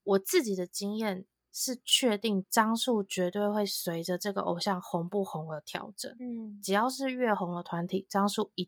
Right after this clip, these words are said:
Speaker 1: 定是多的。
Speaker 2: 而且其实有一个最重要的问题是，就是毕竟我们是外国人，那各个经纪公司每一场配的签售给外国人的名额其实有限的。
Speaker 1: 嗯。
Speaker 2: 那有一些可能真的很严格，他外国人一场就十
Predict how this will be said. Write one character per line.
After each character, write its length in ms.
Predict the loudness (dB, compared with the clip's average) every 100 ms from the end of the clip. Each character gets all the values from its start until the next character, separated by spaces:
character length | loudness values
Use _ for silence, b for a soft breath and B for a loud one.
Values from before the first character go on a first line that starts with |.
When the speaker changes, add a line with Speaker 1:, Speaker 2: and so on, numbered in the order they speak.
| -4
Speaker 1:
定 180 | -4
是 140 | -4 -8 _
多 220 | -6 -6
的。 180 | -10 -12 _
Speaker 2:
而 160 | -2 0
且 260 | 0 0
其 300 | 0 0 0
实 160 | -2 -2
有 180 | 2 2
一 40 |
个 140 | 0 -4
最 180 | -4
重 120 | -2 2
要 200 | 2 2
的 160 | 2
问 260 | 2 2 0
题 220 | -6 -6
是， 460 | -6 -4 -2 -4 -8 _ -4
就 100 | -2
是 60 |
毕 160 | 2 0
竟 140 | 2
我 80 | 0
们 160 | 0 -2
是 100 | 4
外 260 | 8 6
国 300 | 4 -6 -8
人， 360 | -4 -6 -6 -14 _ _ _
那 320 | 2 2 0 -8 _
各 140 | -2 2
个 120 | 4
经 220 | 2 -2
纪 120 | 0
公 180 | 0 0
司 160 | -2 -2
每 180 | -2 -4
一 60 |
场 200 | -4 -6
配 220 | -2 -2
的 140 | 0 0
签 240 | -2 -4
售 100 | -4
给 160 | -2 2
外 200 | 4 4
国 140 | 2
人 60 | -2
的 60 | -4
名 300 | -6 -6 -6
额 80 |
其 220 | -6 -4 -4
实 140 | -2
有 160 | -2 -2
限 420 | -2 0 0 -2 -8
的。 240 | -8 -8 -4
Speaker 1:
嗯。 320 | -4 -2 0
Speaker 2:
那 140 | 2 4
有 120 | 4
一 60 | 2
些 180 | 2
可 140 | 0 0
能 160 | -2
真 100 | -4 -4
的 80 | -4
很 240 | -6 -6
严 200 | -8 -8
格， 200 | -4 -4
他 180 | -2 2
外 160 | 4
国 160 | 4 0
人 80 | -2
一 40 |
场 220 | -4 -8
就 140 | -4 -4
十 320 | -2 -6 -10